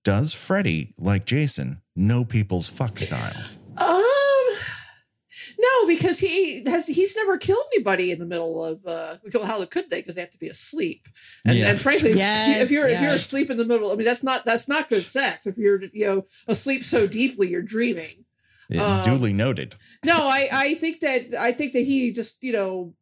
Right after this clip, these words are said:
Speaker 2: politely waits until you're done and, and
Speaker 1: Right.
Speaker 2: to, you know, get, fall into that, like, afterglow sleep.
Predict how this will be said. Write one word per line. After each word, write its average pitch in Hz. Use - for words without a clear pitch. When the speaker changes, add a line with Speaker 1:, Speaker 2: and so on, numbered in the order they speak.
Speaker 2:
politely 226
waits 202
until 196
you're 185
done 175
and, 196
and 185
Speaker 1:
Right. 117
Speaker 2:
to, 196
you 196
know, 180
get, 185
fall 208
into 190
that, 185
like, 185
afterglow 175
sleep. 147